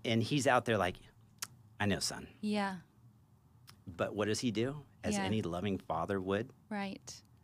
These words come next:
Speaker 1: "Come here, son."
Speaker 2: Yeah.
Speaker 1: Gives me a hug,
Speaker 2: Yes.
Speaker 1: comforts me.
Speaker 2: Mm-hmm.
Speaker 1: And then what? He's all, "Hey, I got another one for you.
Speaker 2: Mm.
Speaker 1: Here you go."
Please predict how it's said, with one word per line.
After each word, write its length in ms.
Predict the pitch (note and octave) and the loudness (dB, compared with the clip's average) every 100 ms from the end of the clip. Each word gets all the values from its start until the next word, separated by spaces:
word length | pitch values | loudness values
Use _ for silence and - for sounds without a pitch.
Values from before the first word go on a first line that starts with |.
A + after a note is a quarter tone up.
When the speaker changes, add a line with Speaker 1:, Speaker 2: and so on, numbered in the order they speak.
| - - | -20 -8
Speaker 1:
"Come 160 | - C#3 | 2 2
here, 140 | E2+ | 2
son." 320 | - E2+ E2+ - - - A3 | -2 -4 -6 -8 -18 -10 -4
Speaker 2:
Yeah. 140 | A3 | 0
Speaker 1:
Gives 160 | G3+ G2 | 2 2
me 80 | F#2 | 0
a 80 | |
hug, 400 | F2 A#2+ C3 C3 - - - - | 2 6 6 4 -6 -20 -10 -4
Speaker 2:
Yes. 260 | G3 F#3 | -2 0
Speaker 1:
comforts 480 | - C#3 A#2+ A#2 - | 2 2 4 2 2
me. 280 | A#2 A2 A#2 - | 0 0 -2 -4
Speaker 2:
Mm-hmm. 480 | A3 F3 G#2+ G2 F#3+ - - - | -4 -2 -4 -6 -8 -12 -20 -8
Speaker 1:
And 220 | F#2+ F2+ | -4 -4
then 200 | G2+ G2+ | -2 -2
what? 220 | G#2+ G2+ - - _ _ | -2 -2 -6 -20 _ _
He's 180 | G2+ F#2 | -6 -4
all, 160 | D2 - | -8 -12
"Hey, 300 | - D#2 - - | -16 -16 -18 -10
I 100 | - | -6
got 160 | G2+ - | -6 -6
another 300 | D#2 D#2 D2+ | -6 -6 -8
one 200 | C2+ - | -10 -14
for 200 | - - | -14 -14
you. 60 | D2+ - G#3 | -14 -6 -4
Speaker 2:
Mm. 200 | F#2+ F2+ | -4 -2
Speaker 1:
Here 120 | G#2 | 0
you 120 | G2 | 0
go." 220 | E2+ C#2 | -2 -6